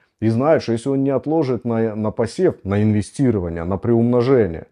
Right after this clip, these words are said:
ну, сеять это приумножение. И я щас не говорю за пожертвования в церкви. Я говорю за реально пустить в оборот. Понимаете, если, э, фермер занесёт в церковь мешок зерна, он не приумножится.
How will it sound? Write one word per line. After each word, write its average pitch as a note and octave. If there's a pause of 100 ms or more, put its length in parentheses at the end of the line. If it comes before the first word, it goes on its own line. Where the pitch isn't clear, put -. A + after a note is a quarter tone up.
(280)
ну, G2
сеять C#3
это F#2+
приумножение. A#2 (560)
И G#2+
я E3
щас D#3+
не D#3
говорю D3
за C#3
пожертвования A#2+
в -
церкви. - (400)
Я G#2
говорю B2+
за A#2
реально C3
пустить B2
в B2
оборот. A#2+ (920)
Понимаете, A#2+
если, C3+
э, A#2
фермер C3
занесёт B2
в -
церковь B2+
мешок A#2+
зерна, A#2+
он A#2+
не B2+
приумножится. B2+